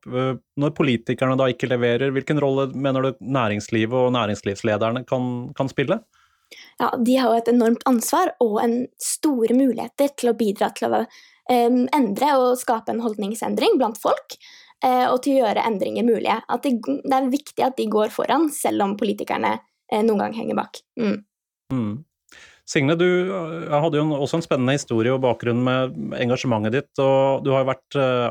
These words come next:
Speaker 1: aktivt med i, i hele bærekraftsfaget de siste ti årene. Hvor, hvor mye er det som har endret seg i, i løpet av de ti årene?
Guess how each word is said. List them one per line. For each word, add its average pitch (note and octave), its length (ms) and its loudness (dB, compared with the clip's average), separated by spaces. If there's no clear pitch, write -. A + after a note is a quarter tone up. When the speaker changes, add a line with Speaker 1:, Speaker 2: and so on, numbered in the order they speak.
Speaker 1:
aktivt - 400 -4
med A2 240 0
i, A#2 200 -4
i A2+ 60 -2
hele A#2 160 0
bærekraftsfaget A2+ 1160 -2
de C3 120 0
siste B2+ 320 -4
ti A#2+ 240 -2
årene. A#2+ 300 0
Hvor, D#3+ 160 -6
hvor F3 180 2
mye A#3 140 0
er G#3+ 100 0
det - 60 -14
som C4 100 -4
har D4+ 80 -2
endret G#2+ 320 0
seg D#3 220 0
i, D#3+ 100 0
i D#3+ 80 -2
løpet D#3 160 0
av D3+ 100 -2
de C#3+ 140 -6
ti A#2+ 260 -2
årene? A2+ 360 -2